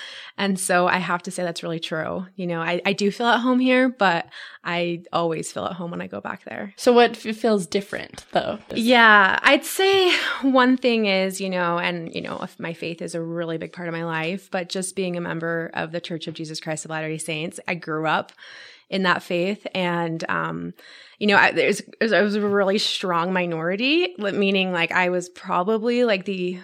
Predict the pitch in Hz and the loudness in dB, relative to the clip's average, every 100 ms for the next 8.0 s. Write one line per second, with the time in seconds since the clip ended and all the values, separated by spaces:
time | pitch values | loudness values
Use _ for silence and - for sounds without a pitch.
0 | - 180 180 185 185 247 240 240 240 247 | -10 -6 -4 -4 -2 4 6 6 4 2
1 | 254 269 226 202 190 185 180 175 160 165 | 2 2 2 2 0 0 0 0 0 0
2 | 180 - - - - - 185 175 190 190 | -2 -8 -20 -20 -16 -2 2 4 2 0
3 | 190 214 208 196 - 180 180 180 175 175 | 0 -2 0 -2 -2 -2 -2 -2 -2 -4
4 | 175 170 180 175 175 175 180 175 175 180 | -6 -8 -6 -6 -4 -6 -4 -4 -4 -4
5 | - 190 - 214 - 339 349 - 508 262 | -6 -4 -2 -2 2 0 0 -2 0 0
6 | - - 165 170 302 - 202 202 202 202 | -2 -4 -2 0 -2 -4 -6 -4 -6 -4
7 | 233 262 - 208 185 - 170 180 214 294 | -2 -2 -4 -6 -8 -10 -10 -8 -6 -6